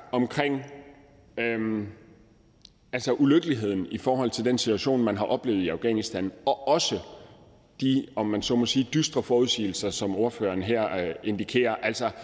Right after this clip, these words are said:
at der vil også være civilbefolkninger i Afghanistan, som kommer til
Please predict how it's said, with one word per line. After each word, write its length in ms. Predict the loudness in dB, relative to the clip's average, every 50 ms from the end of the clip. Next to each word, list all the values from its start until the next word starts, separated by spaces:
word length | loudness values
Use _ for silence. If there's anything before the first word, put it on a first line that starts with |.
| -18 -18 -6 -4
at 160 | -2 -2 0 0
der 80 | -2
vil 360 | 0 2 4 4 4 4 2 2 0
også 280 | 0 0 0 0 -2 -2
være 400 | 0 0 0 0 0 0 -2 -4 -8 -12 -18 -20 -20 -20 -20 -20 -20 -20 _ _ -20 -20 -20 -20 -20 -8 -4
civilbefolkninger 840 | -2 0 2 2 2 2 0 -2 -2 0 0 0 0 0 0 0 2
i 40 | 0
Afghanistan, 580 | 0 0 0 0 0 -2 -2 -4 -4 -4 -2
som 180 | -2 -2 -2 -2
kommer 240 | -2 -2 -2 -2 -2
til 320 | -2 0 2 2 2 2